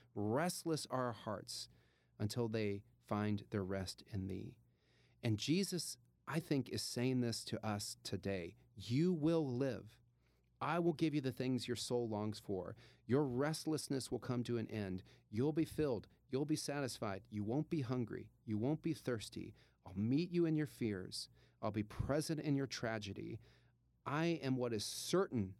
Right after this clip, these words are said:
in an uncertain world. I don't change." So shalom and flourishing, identity, fulfillment, meaning, joy, purpose, significance, hope, you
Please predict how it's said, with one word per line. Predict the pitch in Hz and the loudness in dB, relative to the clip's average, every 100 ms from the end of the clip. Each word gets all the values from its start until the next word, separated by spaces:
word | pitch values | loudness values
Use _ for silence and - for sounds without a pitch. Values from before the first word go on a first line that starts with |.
| _ _ _ - | _ _ _ 0
in | 117 | 2
an | 117 | 2
uncertain | 135 143 135 - 131 127 104 | 4 2 4 0 0 0 0
world. | 107 98 - - - _ _ _ _ _ - | 0 0 -4 -10 -16 _ _ _ _ _ -2
I | 127 139 139 123 | 0 2 0 0
don't | 127 120 117 | 0 0 0
change." | 110 - 107 95 98 - | -4 -2 0 -2 -4 -2
So | 127 117 - _ _ _ _ _ _ _ | -2 -2 -8 _ _ _ _ _ _ _
shalom | - - 139 156 180 190 170 107 - | -6 -4 0 4 6 6 6 4 2
and | 127 | 0
flourishing, | 123 170 190 156 127 107 | 4 4 4 2 2 2
identity, | 127 123 180 147 117 | 2 2 4 4 2
fulfillment, | 117 120 180 165 117 - | -2 -2 2 2 2 2
meaning, | 160 165 127 | 4 6 4
joy, | 110 160 120 | 4 2 2
purpose, | - 180 170 127 | 2 0 0 -2
significance, | - 104 139 156 135 95 - | -2 -2 -2 0 -2 -2 -6
hope, | - 185 131 - - _ - | -2 0 0 -2 -20 _ -8
you | 110 120 180 185 147 104 | -4 2 4 4 4 2